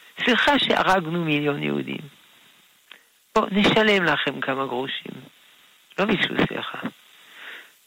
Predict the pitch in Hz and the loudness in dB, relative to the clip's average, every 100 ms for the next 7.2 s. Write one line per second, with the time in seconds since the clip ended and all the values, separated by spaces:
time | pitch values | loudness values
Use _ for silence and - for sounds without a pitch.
0 | _ _ _ - 127 - - 156 139 160 | _ _ _ -4 -2 2 2 2 4 2
1 | - - 156 156 - - 127 131 - - | 0 -4 -2 -2 -2 -2 -2 0 -2 0
2 | - 85 - 135 - 143 143 151 151 - | -2 -2 -2 -2 0 0 0 0 0 0
3 | 143 147 143 139 143 147 - - - - | 0 0 0 0 -2 -2 -4 -6 -6 -20
4 | - _ - - _ _ _ _ _ _ | -20 _ -20 -20 _ _ _ _ _ _
5 | _ _ _ _ _ _ - 139 127 175 | _ _ _ _ _ _ 0 2 2 2
6 | 202 160 143 123 113 - - 190 196 165 | 2 -2 -6 -2 0 2 2 0 -2 -4
7 | 69 | -8